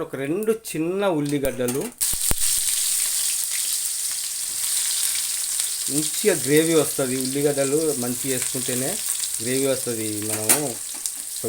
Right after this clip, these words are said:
విషయం ఎప్పుడైనా గుర్తుంచుకోండి, ఉల్లిగడ్డలు మనకు కర్రీకి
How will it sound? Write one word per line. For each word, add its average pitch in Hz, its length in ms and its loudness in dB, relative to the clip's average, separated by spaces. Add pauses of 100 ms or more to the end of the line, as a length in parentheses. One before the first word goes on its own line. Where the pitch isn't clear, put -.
విషయం 156 280 2
ఎప్పుడైనా 147 380 2
గుర్తుంచుకోండి, 127 640 -2 (120)
ఉల్లిగడ్డలు 147 800 2 (1600)
మనకు 131 340 0 (160)
కర్రీకి 185 360 0